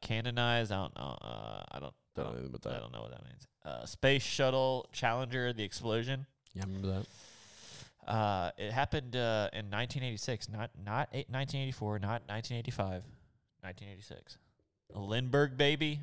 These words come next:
Speaker 1: Oh, bro, this was a huge one. Uh, the cold case.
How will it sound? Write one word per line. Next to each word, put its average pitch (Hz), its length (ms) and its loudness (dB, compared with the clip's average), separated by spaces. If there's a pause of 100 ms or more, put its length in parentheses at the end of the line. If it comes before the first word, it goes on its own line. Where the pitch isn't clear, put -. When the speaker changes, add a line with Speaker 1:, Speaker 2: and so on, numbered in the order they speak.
(100)
Speaker 1:
Oh, 117 220 8
bro, 98 180 -2
this 110 140 -4
was 92 120 -12
a - 60 -12
huge 104 400 -8
one. 82 240 -12 (640)
Uh, 71 480 0 (1300)
the - 60 -12
cold 107 240 0
case. - 440 0